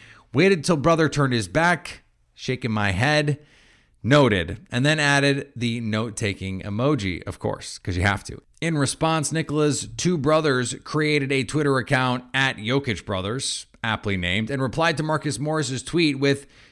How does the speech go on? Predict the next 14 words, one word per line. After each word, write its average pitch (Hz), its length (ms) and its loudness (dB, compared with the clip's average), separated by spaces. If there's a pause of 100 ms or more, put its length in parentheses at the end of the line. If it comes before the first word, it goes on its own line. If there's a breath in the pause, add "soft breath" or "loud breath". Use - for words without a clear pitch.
(160 soft breath)
"You 175 180 2
should 160 240 2
leave 180 340 4
this 202 240 6
the 165 140 -2
way 170 300 2
it 170 100 -2
is 127 320 2
instead 139 300 0
of 139 140 -2
publicly 160 460 0
threatening 139 580 -2
our 151 200 0
brother. 151 540 0